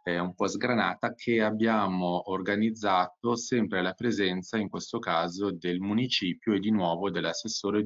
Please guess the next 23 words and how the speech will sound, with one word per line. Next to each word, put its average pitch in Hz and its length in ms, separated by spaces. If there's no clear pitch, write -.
dove 123 420
sono 101 240
stati 101 400
presentati 104 960
i 107 60
lavori 104 720
che 110 260
hanno 104 300
iniziato 98 560
ad 92 60
essere 85 680
appunto 98 460
messi 95 280
in 120 120
campo, 90 600
eh, 87 560
anche 147 460
a 117 100
segu-, 107 340
soprattutto 107 640
a 90 40
seguito 113 580
di 101 180